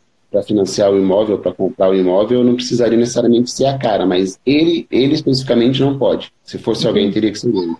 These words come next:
Speaker 1: entendeu?
Speaker 2: Entendi. Tem um conflito de interesse.
Speaker 1: Tem, tem,
Speaker 2: Saquei.
Speaker 1: tem.
Speaker 2: Acontece.
Speaker 1: É isso.
Speaker 2: <laughs>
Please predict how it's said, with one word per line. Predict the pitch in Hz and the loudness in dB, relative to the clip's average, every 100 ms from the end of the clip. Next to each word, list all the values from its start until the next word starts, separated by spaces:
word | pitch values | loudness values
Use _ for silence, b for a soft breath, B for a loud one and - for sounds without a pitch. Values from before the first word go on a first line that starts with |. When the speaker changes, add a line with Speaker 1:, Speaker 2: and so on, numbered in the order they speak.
| - | -8
Speaker 1:
entendeu? | 90 90 - _ - - - _ | -10 -10 -14 _ -20 -20 -20 _
Speaker 2:
Entendi. | 185 185 151 156 _ 415 453 415 - - - - - | -8 -8 -10 -18 _ -18 -18 -20 -20 -20 -20 -20 -8
Tem | 160 | -8
um | |
conflito | 165 160 160 151 | -4 -4 -4 -6
de | 151 | -10
interesse. | 151 147 131 349 415 - _ _ _ _ _ _ _ | -8 -8 -8 -14 -18 -20 _ _ _ _ _ _ _
Speaker 1:
Tem, | 123 117 107 | -2 0 0
tem, | 113 | 0
Speaker 2:
Saquei. | 104 | -2
Speaker 1:
tem. | 98 92 85 - - _ _ _ _ _ _ | -2 -2 -4 -8 -20 _ _ _ _ _ _
Speaker 2:
Acontece. | - 202 202 139 123 - - | -8 -6 -4 -4 -6 -12 -4
Speaker 1:
É | 143 | 0
isso. | 131 165 151 | 2 2 -2
Speaker 2:
<laughs> | 147 | -10